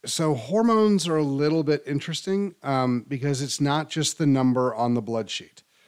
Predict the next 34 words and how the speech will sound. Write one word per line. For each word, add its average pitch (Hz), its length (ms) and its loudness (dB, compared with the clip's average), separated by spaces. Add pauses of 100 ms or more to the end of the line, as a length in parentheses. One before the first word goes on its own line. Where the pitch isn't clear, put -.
(480)
So 143 640 0 (100)
what 147 200 -4
you 160 40 2
have 170 120 2
to 196 60 2
understand 151 460 2
is 113 100 -4
that 110 120 -12
you 135 40 -4
have 123 80 -2
a 117 100 -10
couple 185 200 2
different 165 320 -2
factors 147 440 -2
playing 135 340 -4
in 127 40 -2
with 117 120 -6
hormones. 98 460 -8
So 123 400 -4
first - 300 0
of 147 80 -2
all, 135 180 0
you 127 120 -4
have 117 80 -4
the 127 100 -2
actual 127 340 -2
number. 101 380 -6
So - 140 -8
let's 147 120 -4
play 160 140 0
with 139 140 0
testosterone, 101 500 -8
for 104 120 -20
example. 95 360 -20